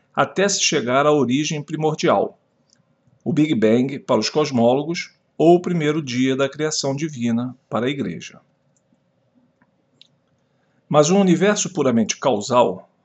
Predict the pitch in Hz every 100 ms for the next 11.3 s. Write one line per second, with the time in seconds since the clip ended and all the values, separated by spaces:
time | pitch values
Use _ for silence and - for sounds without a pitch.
0 | - 147 160 156 156 139 120 131 131 139
1 | 135 - 139 143 - 95 92 - _ _
2 | _ _ _ _ _ _ 175 202 - 175
3 | 160 143 147 135 131 110 95 92 80 -
4 | 127 - 110 120 135 165 180 - - 120
5 | 120 117 113 110 110 107 - 101 92 -
6 | _ - 131 117 87 - _ _ 123 113
7 | 113 160 185 - _ _ _ - 120 101
8 | 92 98 92 - _ - 107 110 110 175
9 | - _ _ _ _ _ - 147 165 165
10 | 151 139 175 180 156 143 - 135 131 98
11 | 92 113 101